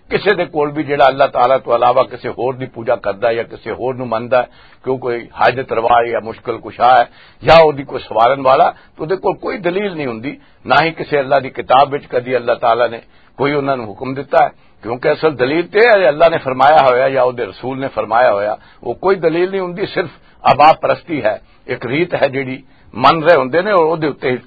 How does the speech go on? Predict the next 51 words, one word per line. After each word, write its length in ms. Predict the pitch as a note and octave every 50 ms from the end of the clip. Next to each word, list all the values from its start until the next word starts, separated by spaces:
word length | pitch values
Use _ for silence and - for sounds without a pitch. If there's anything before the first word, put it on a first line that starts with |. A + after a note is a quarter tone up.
| _ _ -
ਚੱਲ 140 | A2 A2+
ਰਹੇ 120 | G#2+ A#2+ A2
ਹੁੰਦੇ 260 | G#2 G2 F#2 G2+ A2+
ਨੇ। 80 | B2 -
ਤੇ 340 | - _ _ _ _ - - -
ਫਰਮਾਇਆ, 340 | G#2+ G2+ A#2 C#3 E3+ D3+
"ਅਫਲਾ 240 | A#2 - B2+ C#3 E3
ਤਾਕਿਲੂਨ", 560 | E3+ - - C3 D3+ - D#3+ D#3 E3 G#3+ A3+
ਕਿਆ 200 | G3+ - D#3+ C#3
ਤੁਸੀਂ 280 | C#3 - D3+ - - D#3
ਅਕਲ 200 | A#2 - - F3
ਤੋਂ 180 | E3+ - - A#2
ਕੰਮ 220 | - A#2 A2+ A2
ਨਹੀਂ 120 | A#2+ D#3+
ਲੈਂਦੇ? 320 | F3 E3 A#2+ A2+ A#2 - -
ਅੱਲਾਹ 200 | - C#3 C3+ C3+
ਤਾਲਾ 300 | - C3+ A#2+ B2+ C#3+ D3
ਨੇ 60 | D3+
ਤੁਹਾਨੂੰ 260 | D3+ C#3+ A2+ A#2 C3+
ਸੋਚ 280 | - - G#2+ A#2+ D3+ E3+
ਦਿੱਤੀ 340 | D3+ C3 - - G#2+ G#2+ -
ਹੈ, 60 | - - _ _ _ _ _ _ _ _ _ _ _
ਤੇ 60 | -
ਇਸ 160 | A#2 C#3 C#3+ -
ਕਰਕੇ 280 | - D3+ D3+ D3+ F3 E3+
ਇਨਸਾਨ 460 | D#3 C3+ B2 - - C3 D#3+ F#3+ F#3+
ਹੋ, 120 | F#3 - - - - _ _ _ -
ਭੇਡ 220 | - C3 B2+ D#3+
ਚਾਲ 260 | E3 - F#3 E3 F3 E3+
ਤਰ੍ਹਾਂ 220 | - G#3 G3 G#3
ਚਲੋ, 360 | D#3+ - C#3+ C3 B2 B2 - - _ _ _ _ _ _ -
ਬਲਕਿ 380 | A2 - C#3+ C#3+ - D#3 E3
ਆਪਣੀ 320 | D#3 C#3 - - D3+ D3 C3
ਅਕਲ 240 | B2 - - F3+ F3+
ਤੋਂ 160 | F3+ F#3+ D#3
ਕੰਮ 260 | - C3 A#2+ A#2+ B2
ਲਓ 160 | B2+ D3+ G#3+
ਤੇ 120 | - G3+ E3+
ਸੋਚੋ 440 | - - D#3 G#3+ G#3+ - G#3+ G#3+
ਕਿ 400 | G#3 - _ _ _ _ - A#2
ਅੱਲਾਹ 180 | B2+ C#3+ D#3 D3
ਤਾਲਾ 340 | C#3 - C3+ C3 C#3+ D3 D3
ਨੇ 120 | C#3+ C#3+
ਇਹਦੇ 160 | C#3 C3 C#3+
ਬਾਰੇ 280 | C3 A2+ A2+ A#2+ C3+ C#3
ਕੋਈ 200 | B2+ - - A#2
ਹੁਕਮ 260 | A2+ A2 - A2 A#2 G#2+
ਦਿੱਤਾ 260 | A2+ A#2 - E3 E3 G3
ਹੈ 40 |
ਕਿ 140 | G3 F#3 E3
ਨਹੀਂ, 220 | C#3 C#3 D#3 F3